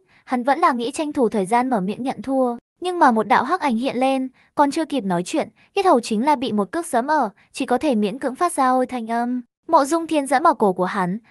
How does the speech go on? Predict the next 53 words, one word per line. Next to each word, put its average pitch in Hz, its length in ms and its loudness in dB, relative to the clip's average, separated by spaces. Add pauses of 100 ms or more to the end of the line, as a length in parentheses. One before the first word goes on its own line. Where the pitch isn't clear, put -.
lạnh 277 180 0
giọng 233 220 -2
mở 214 120 2
miệng, 202 280 -2 (260)
"Dám 269 180 4
đánh 233 160 2
ta 294 160 4
tiểu 262 200 2
sư 285 160 -2
muội 285 240 4
chủ 226 140 0
ý." 175 340 -2 (220)
Một 294 120 2
bộ 277 140 4
đồ 240 180 6
đen 254 240 2
bay 226 140 4
phất 359 160 -2
phới, 202 380 0 (240)
đôi 349 120 4
trong 302 220 0
mắt 359 180 2
kia 294 120 0
băng 240 220 2
lãnh 240 160 -6
đạm 269 220 -2
mạc. 190 220 -4 (260)
Hắn 285 180 -2
thân 349 180 2
thể 285 180 2
hơi 277 180 4
nghiêng 294 260 -2
về 254 120 2
phía 196 180 0
trước, 349 300 -2 (260)
quan 302 140 2
sát 381 220 0
phía 233 120 2
dưới 196 200 2
hoảng 262 200 0
sợ 202 220 -4
người, 214 320 0 (200)
như 277 120 -2
nhìn 262 220 2
sâu 240 200 0
kiến. 208 380 -2 (260)
"Ngươi, 330 300 4 (160)
xem 311 240 2
như 320 100 0
cái 233 160 2
thứ 208 180 0
gì? 240 360 -4 (220)
Ngươi, 330 320 4